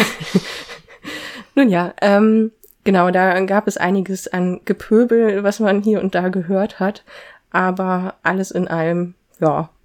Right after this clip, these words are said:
hat es stattgefunden und es war für, für viele ganz gut und die, die es nicht mochten, haben sich dann ja eh ferngehalten. Genau, das ist so dieses sehr spezielle Erlebnis Weihnachtsmarkt, Weihnachtsmarktdaten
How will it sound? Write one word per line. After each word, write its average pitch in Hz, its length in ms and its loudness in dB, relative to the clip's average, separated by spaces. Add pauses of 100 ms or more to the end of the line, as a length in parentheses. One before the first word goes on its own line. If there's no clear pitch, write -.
(220)
hat 262 200 0
es 240 80 -2
stattgefunden 190 680 -2
und 170 160 -10
es - 140 -6
war 185 220 0
für, 185 360 -2
für - 160 -6
viele 240 260 0
ganz 196 240 -4
gut 226 280 -4 (300)
und 202 200 0
die, 208 120 0
die 185 100 -4
es 185 120 -4
nicht 190 180 0
mochten, 185 460 -4
haben 180 160 -2
sich - 180 -8
dann 175 140 -4
ja 175 160 -4
eh 170 140 -2
ferngehalten. 170 960 -6 (640)
Genau, 247 260 4
das 190 200 -2
ist 254 180 -4
so 269 320 0 (400)
dieses 233 300 2
sehr 240 180 2
spezielle 220 460 0
Erlebnis 202 680 -2
Weihnachtsmarkt, 208 760 0
Weihnachtsmarktdaten 196 1040 -2